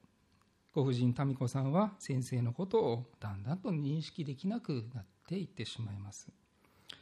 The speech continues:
認めたくない事実なんだけれども、受け止めなければならない事実。その葛藤がこの番組の中でよく表されて、描かれていました。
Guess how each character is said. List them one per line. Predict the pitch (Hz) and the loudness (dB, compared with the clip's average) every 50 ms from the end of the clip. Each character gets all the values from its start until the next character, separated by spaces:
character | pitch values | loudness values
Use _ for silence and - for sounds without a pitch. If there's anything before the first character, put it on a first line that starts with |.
| - - - - - - - - _ _ - | -20 -20 -20 -20 -20 -20 -20 -20 _ _ 0
認 | 147 139 143 165 160 | 2 2 6 6 6
め | 151 143 139 | 8 8 6
た | - 160 147 | 4 2 0
く | - 143 131 | 2 2 2
な | 139 160 196 214 | 2 2 2 4
い | 208 156 | 2 2
事 | 131 147 143 147 | 2 0 0 0
実 | 139 127 - - 127 | -2 -2 -2 -2 0
な | 123 120 | 2 2
ん | 120 | 0
だ | 117 113 | 0 -2
け | - - 120 | -4 -4 -4
れ | 123 120 | -4 -2
ど | 120 127 | 0 2
も、 | 135 175 220 262 - - - - - _ _ - _ - | 4 4 4 4 2 -2 -18 -20 -20 _ _ -14 _ -4
受 | 127 123 - 123 120 | -2 0 2 0 0
け | |
止 | - 131 127 | 2 2 2
め | 131 131 131 123 | 4 4 2 2
な | 120 131 190 | 2 0 0
け | 285 320 | -2 -2
れ | 302 202 | 0 0
ば | 160 120 101 | 0 0 -2
な | 101 95 98 | -4 -4 -6
ら | 110 107 113 | -6 -6 -6
な | 117 117 113 | -4 -6 -6
い | 104 104 - - _ _ _ - | -8 -10 -14 -18 _ _ _ -16
事 | - 131 127 117 110 | -10 -8 -6 -6 -4
実。 | 104 98 - - - - - _ _ _ _ - - - _ _ _ - - | -6 -8 -10 -12 -16 -16 -18 _ _ _ _ -20 -20 -20 _ _ _ -20 -20
そ | - - - 156 | -12 -2 2 6
の | 180 220 240 208 - - - - | 6 6 6 4 0 -6 -10 -16
葛 | - - - 139 - - _ _ - | -10 -4 -4 -4 -4 -6 _ _ 0
藤 | 156 151 147 139 | 2 2 2 2
が | 170 196 190 | 2 0 0
こ | 185 151 | 0 0
の | 135 123 | 0 0
番 | 113 113 110 110 | 0 0 -4 -4
組 | 113 117 120 117 | -4 -4 -4 -4
の | 120 127 | -4 -2
中 | 139 175 190 190 160 131 | -4 -4 -2 -2 -2 -2
で | 120 110 98 110 117 - _ _ - | -2 -4 -6 -6 -12 -16 _ _ -4
よ | 131 123 120 | -4 -4 -4
く | - - 170 185 208 202 - - - - - - 104 95 | -4 -4 -2 -2 -2 -4 -8 -16 -20 -18 -12 -10 -8 -6
表 | 101 120 120 - | -4 -4 -6 -6
さ | - 147 | -6 -4
れ | 127 120 | -4 -4
て、 | - - 107 107 - - _ _ _ - _ _ - | -4 -4 -6 -8 -8 -12 _ _ _ -20 _ _ -8
描 | 120 101 - 107 - | -8 -4 -4 -4 -2
か | - 147 | -2 -2
れ | 185 190 | -2 -2
て | 190 - - | -4 -6 -8
い | 110 101 | -8 -8
ま | 104 101 - | -8 -10 -10
し | - - | -12 -14
た。 | - | -16